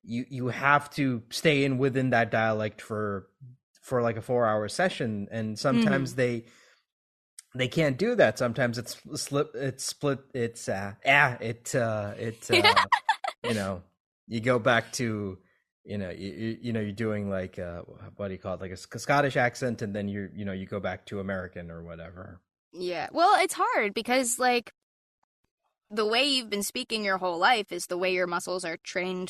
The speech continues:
Speaker 2: to move. Um, so, you know, doing another accent, even if you're, like,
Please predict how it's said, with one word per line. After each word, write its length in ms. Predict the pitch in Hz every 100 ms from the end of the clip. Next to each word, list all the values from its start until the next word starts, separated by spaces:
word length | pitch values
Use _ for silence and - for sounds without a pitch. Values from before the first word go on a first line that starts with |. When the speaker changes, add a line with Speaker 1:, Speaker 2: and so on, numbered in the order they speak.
| -
Speaker 2:
to 80 | 160
move. 640 | 170 294 196 - 214 214 - - - - - -
Um, 480 | 202 196 196 196 - _
so, 520 | - 220 202 196 196
you 160 | 190 233
know, 160 | 185 190
doing 340 | 233 240 233
another 280 | 202 196 185
accent, 640 | - 254 - 247 214 202 - - - _
even 260 | 294 302 254
if 120 | -
you're, 260 | 208 202
like, 300 | 185 170 165